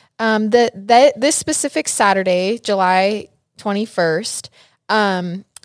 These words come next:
in sunny Los Angeles, Gene and Grandma Mary were in an argument about Gene's young girlfriend living at her house. So keep in mind, the girlfriend's seventeen.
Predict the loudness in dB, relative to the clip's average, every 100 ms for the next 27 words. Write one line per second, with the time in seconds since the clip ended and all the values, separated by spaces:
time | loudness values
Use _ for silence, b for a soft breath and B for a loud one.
0 | _ -6 -4 -2 -2 2 2 0 0 -4
1 | -2 -2 -2 -4 -4 -2 -2 -4 -4 -2
2 | 0 0 0 0 -2 -2 -2 -2 -4 -6
3 | 0 2 2 0 -2 -2 -4 -8 -6 -2
4 | 0 0 -2 -4 -2 -2 -4 -6 -4 0
5 | 0 0 2 0 0 -4 -2 -2 -4 -6
6 | -6 -6 -6 -8 -10 -4 -2 0 -2 0
7 | 0 0 0 0 -2 -2 -2 -2 -4 -8
8 | -10 -10